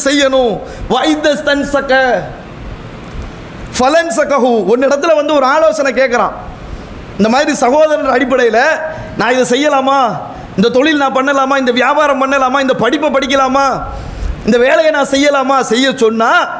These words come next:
சிந்திக்கணும். "ஃபலன்சகஹ", அவனுடைய விஷயத்துல நல்லதே நாடு. உனக்கு தெரியும், இதை சொன்னா இவன் பெரிய ஆள் ஆயிடுவான், நாம இந்த வழி அவனுக்கு காட்டக்கூடாது அப்படின்னு நீ நினைச்சு அவனுக்கு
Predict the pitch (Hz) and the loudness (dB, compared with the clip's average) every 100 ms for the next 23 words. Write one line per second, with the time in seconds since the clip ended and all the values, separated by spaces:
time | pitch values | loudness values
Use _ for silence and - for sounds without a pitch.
0 | - 277 302 285 285 254 170 - - - | -4 0 0 0 0 0 -2 -6 -14 -16
1 | - 214 269 302 302 - 277 277 269 254 | -6 0 2 2 2 -2 -2 0 2 2
2 | 240 202 240 269 262 240 233 233 269 240 | 2 2 0 2 2 2 0 0 0 2
3 | 269 294 269 330 330 330 320 277 214 160 | 0 2 2 2 2 2 2 0 -2 -4
4 | - - - - - - 196 262 254 302 | -8 -14 -14 -14 -10 -2 0 2 2 2
5 | 339 269 175 - - 214 240 247 277 330 | 2 0 -2 -8 -4 0 0 2 2 2
6 | 311 254 269 311 302 285 277 269 277 277 | 2 2 2 4 2 2 2 2 2 0
7 | 151 - - - - - - - - 214 | -2 -8 -14 -16 -16 -16 -16 -12 -4 -2
8 | 285 285 269 277 330 294 277 262 302 311 | 0 2 2 2 2 0 0 0 0 0
9 | 277 269 269 277 240 294 311 269 247 285 | 0 0 2 0 0 2 2 2 2 0
10 | 277 294 294 285 285 359 359 | -2 0 2 0 0 0 0